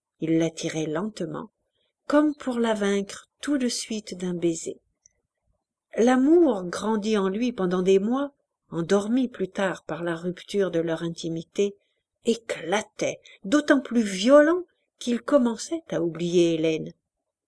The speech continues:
Tout le sang de son cœur montait à ses joues, et elle se débattait en lui voyant cette face ardente qu'elle reconnaissait et qui l'effrayait. Déjà deux fois, il l'avait regardée avec ses regards fous.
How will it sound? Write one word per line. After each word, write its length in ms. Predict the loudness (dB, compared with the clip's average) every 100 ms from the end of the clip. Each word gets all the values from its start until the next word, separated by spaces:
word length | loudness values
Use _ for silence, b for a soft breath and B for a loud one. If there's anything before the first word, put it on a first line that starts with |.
| _ _ -6
Tout 200 | -2 2
le 120 | 2
sang 300 | 2 -2 -2
de 100 | -4
son 280 | -4 -4 -6
cœur 460 | -2 0 0 -2 -2
montait 500 | 0 0 -2 -4 -6
à 60 |
ses 180 | -6 -2
joues, 280 | 0 -2 -6 _ B B 4
et 80 |
elle 200 | 6 6
se 180 | 4 0
débattait 840 | -2 2 2 4 0 2 4 4 4
en 100 | 2
lui 160 | 2
voyant 440 | 4 4 4 2 -2
cette 260 | -4 -6
face 340 | -4 -4 -2 -4
ardente 560 | -4 2 2 2 -6 -10 B B B
qu'elle 180 | 4 4
reconnaissait 1000 | 2 2 2 2 0 0 0 0 0 0
et 100 | 0
qui 160 | 2 2
l'effrayait. 640 | 2 -2 -2 0 0 -4 -10 _ _ _ _ _ _
Déjà 380 | -6 -2 -2 -4
deux 340 | -8 -4 -2 -2
fois, 400 | -8 -6 -6 -6 b b
il 180 | 0 4
l'avait 260 | 4 2 0
regardée 680 | 0 -2 -2 -6 -6 -4 -4
avec 200 | -6 -8
ses 140 | -6
regards 400 | -6 -4 -6 -8
fous. 280 | -8 -8